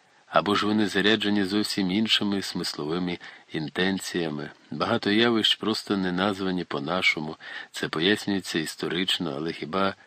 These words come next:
від цього легше? Отак і живемо. Залишилося кілька ложечок чаю і півтора місяця осени, а там зима.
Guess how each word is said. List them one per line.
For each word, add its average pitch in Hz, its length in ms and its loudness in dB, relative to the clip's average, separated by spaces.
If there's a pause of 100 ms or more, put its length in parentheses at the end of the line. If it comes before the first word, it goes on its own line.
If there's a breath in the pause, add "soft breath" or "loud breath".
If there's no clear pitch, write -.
(340 soft breath)
від 78 220 -6
цього 82 320 -2
легше? 98 460 2 (720)
Отак 107 360 2
і 104 40 2
живемо. 85 540 -4 (480 loud breath)
Залишилося 139 680 4
кілька 135 400 4
ложечок 110 640 2
чаю 107 520 6
і 78 60 -6
півтора 78 440 -4
місяця 87 580 -2
осени, 80 580 -4
а - 40 -10
там 101 260 -4
зима. 64 420 -10